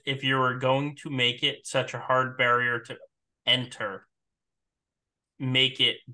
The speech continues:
worth it. Um, like, that forty of each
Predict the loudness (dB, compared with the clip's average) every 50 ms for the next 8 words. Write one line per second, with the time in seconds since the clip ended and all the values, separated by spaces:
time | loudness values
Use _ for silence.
0 | _ _ -14 -10 -10 -10 -12 -14 -16 -16 -16 -16 -18 _ _ _ _ _ _ _
1 | _ _ _ _ 0 2 4 4 4 6 4 4 4 2 0 -4 -8 -16 -20 _
2 | _ _ _ _ _ _ _ _ _ _ _ _ -2 0 2 2 0 -2 0 2
3 | 2 2 2 -2 -10 _ _ _ _ _ _ _ _ _ _ _ _ _ _ _
4 | _ _ _ _ _ _ _ _ _ _ _ _ _ _ _ _ 0 2 4 4
5 | 6 6 6 6 4 4 2 -2 -6 -4 -4 -4 -4 -6 -10 -12 -12 -14 -14